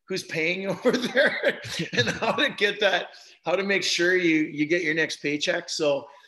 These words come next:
so yeah, it was, it was fun. And, and, and the league had been developing itself. Like, I, you know, as I look back and knowing what was, like, the,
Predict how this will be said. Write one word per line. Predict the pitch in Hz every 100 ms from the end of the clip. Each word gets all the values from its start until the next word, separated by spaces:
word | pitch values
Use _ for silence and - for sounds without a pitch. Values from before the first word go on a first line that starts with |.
| - _ _
so | - 180
yeah, | 165 190 185
it | 170 220
was, | 208 - 180
it | 202
was | 214 -
fun. | - 208 175
And, | 180 185
and, | 185 196
and | 175 170 - _ _ _ _ _ _ _ _ _ _
the | 175
league | 190 240 262
had | 247 170 - 180
been | 190
developing | 165 123 147 196 208 220 214
itself. | 175 - - 151 180 240 - -
Like, | 156 151 147
I, | 147 143 160
you | 147
know, | 147 156 160 156 - _
as | 156 143
I | 143
look | 143 143
back | 147 147 151 147
and | 127
knowing | 135 147 139
what | 135
was, | 131 135
like, | 131 -
the, | 131